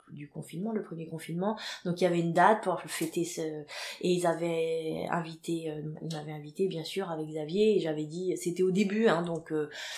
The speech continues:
j'avais dit, bon, bah, d'accord, on fait comme ça, et puis, euh, même au niveau de la fam-, la famille totale, euh,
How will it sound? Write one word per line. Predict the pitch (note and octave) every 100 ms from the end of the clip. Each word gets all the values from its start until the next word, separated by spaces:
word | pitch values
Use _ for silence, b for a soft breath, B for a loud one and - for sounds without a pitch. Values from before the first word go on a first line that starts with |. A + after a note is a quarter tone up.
| B -
j'avais | E3+ D#3
dit, | D#3 F3
bon, | D3+
bah, | -
d'accord, | D#3+ D#3 F#3+ F3
on |
fait | E3 D3+
comme | D3
ça, | D#3+ F3 E3+
et | D#3+
puis, | - D3 C#3+
euh, | C#3 B B -
même | E3+
au | E3
niveau | D#3 D#3 E3
de | D#3+
la | D#3 D3+
fam-, | - D#3 -
la | D#3+
famille | D#3+ E3 E3 D#3+
totale, | D#3+ D#3 F3 F3
euh, | E3 D3+ D3 D3